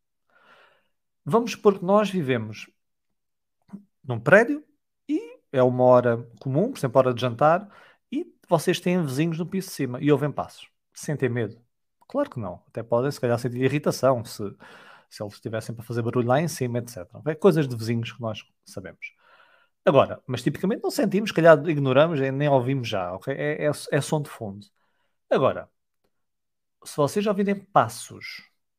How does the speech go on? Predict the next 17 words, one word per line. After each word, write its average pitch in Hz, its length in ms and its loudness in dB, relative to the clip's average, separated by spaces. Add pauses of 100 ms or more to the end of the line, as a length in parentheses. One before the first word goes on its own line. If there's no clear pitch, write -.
(120)
em 135 160 -2
cima 101 460 -6
e 95 60 -12
viverem 123 360 0
numa 147 220 -2
casa, 92 520 -4 (240)
numa 117 160 -4
moradia, 120 680 -2 (600)
em 131 140 0
que 135 100 -6
o 127 40 -4
piso 147 240 0
de - 80 -12
cima 131 260 -2
é - 20 0
o 139 120 0
sótão - 580 -2